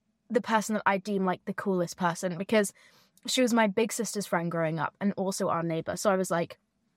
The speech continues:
just in awe of her. She was just the coolest.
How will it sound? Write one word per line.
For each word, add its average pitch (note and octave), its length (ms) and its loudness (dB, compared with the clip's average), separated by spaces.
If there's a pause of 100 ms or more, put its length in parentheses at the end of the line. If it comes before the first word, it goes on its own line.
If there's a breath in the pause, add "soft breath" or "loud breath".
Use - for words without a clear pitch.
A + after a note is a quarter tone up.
(520)
just D4 200 0
in A#3+ 160 0
awe G3+ 140 2
of F3+ 80 -2
her. E3+ 120 -4
She A3+ 120 -6
was G3 80 -4
just A3+ 160 -8
the B3 60 -2
coolest. G#3+ 520 0